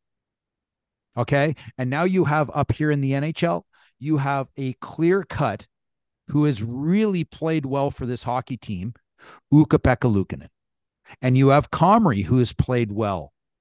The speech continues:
at times when he's been here. These guys are not happy that Devin Levi's gone because he's a teammate, but they're, but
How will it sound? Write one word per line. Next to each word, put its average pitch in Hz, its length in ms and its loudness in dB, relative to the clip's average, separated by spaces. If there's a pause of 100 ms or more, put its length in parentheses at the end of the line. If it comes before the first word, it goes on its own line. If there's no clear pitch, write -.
(640)
at 117 180 -4
times 107 480 0
when 107 160 2
he's 104 240 0
been 95 240 -2
here. 92 320 -6 (1200)
These 185 320 4
guys 123 460 2 (320)
are 127 300 0 (260)
not 143 420 -4 (240)
happy 123 680 -4 (180)
that 107 220 -6
Devin 117 300 -2
Levi's 104 400 -2
gone 104 320 -4
because 123 260 -4
he's 135 160 -4
a 143 60 -8
teammate, 120 580 -2 (380)
but - 140 0
they're, 147 200 -2 (260)
but - 140 -8